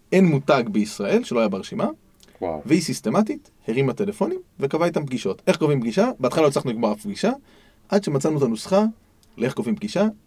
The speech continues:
Speaker 1: היא מתקשרת, אומרת, "שלום", היא מצאה באינטרנט שם של מישהו אחר מהחברה, מהמחלקה, מתקשרת לבן אדם שלישי,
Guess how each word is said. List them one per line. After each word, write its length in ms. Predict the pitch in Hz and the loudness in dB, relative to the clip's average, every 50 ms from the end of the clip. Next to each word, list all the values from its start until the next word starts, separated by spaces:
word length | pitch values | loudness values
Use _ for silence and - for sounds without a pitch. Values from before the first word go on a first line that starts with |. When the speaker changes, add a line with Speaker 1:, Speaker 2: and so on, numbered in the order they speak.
| _ - | _ -6
Speaker 1:
היא 80 | 110 110 | -6 -4
מתקשרת, 400 | 110 - 104 - - 160 170 143 | -4 -4 -6 -4 -4 -4 -4 -2
אומרת, 220 | 135 131 120 - | -4 -4 -4 -4
"שלום", 380 | - 98 101 120 151 190 208 220 - _ _ _ _ _ - - | -4 -4 -2 -2 -2 -2 -2 -6 -6 _ _ _ _ _ -6 -2
היא 120 | 127 120 110 | -2 -2 -2
מצאה 340 | 127 120 117 - 143 143 135 | -2 -4 0 2 2 2 2
באינטרנט 480 | 113 117 120 127 113 123 113 107 104 | 2 0 0 0 0 2 2 2 0
שם 220 | - - 135 120 107 | 0 -2 -2 -2 -2
של 120 | - 104 | -2 0
מישהו 240 | 104 113 - 110 101 | -2 0 0 -2 -4
אחר 300 | - - - 131 110 95 | -2 -2 -2 0 0 -2
מהחברה, 420 | 92 90 - - 82 85 85 135 202 - _ _ _ _ _ _ _ _ _ _ - | -4 -8 -10 -12 -12 -8 -6 -6 -6 -8 _ _ _ _ _ _ _ _ _ _ -8
מהמחלקה, 560 | 107 104 101 95 - - - - - - 151 196 220 - _ _ _ _ _ _ | -6 -6 -4 -6 -6 -8 -8 -8 -4 -4 -4 -4 -4 -8 _ _ _ _ _ _
מתקשרת 280 | - - - 147 143 139 | -10 -2 0 0 2 2
לבן 180 | 117 110 110 | 2 2 2
אדם 240 | 113 113 131 123 113 | 2 2 0 0 -2
שלישי, 500 | 107 - - 95 95 - - 131 160 214 | -4 -8 -10 -10 -10 -6 -4 -2 -2 -4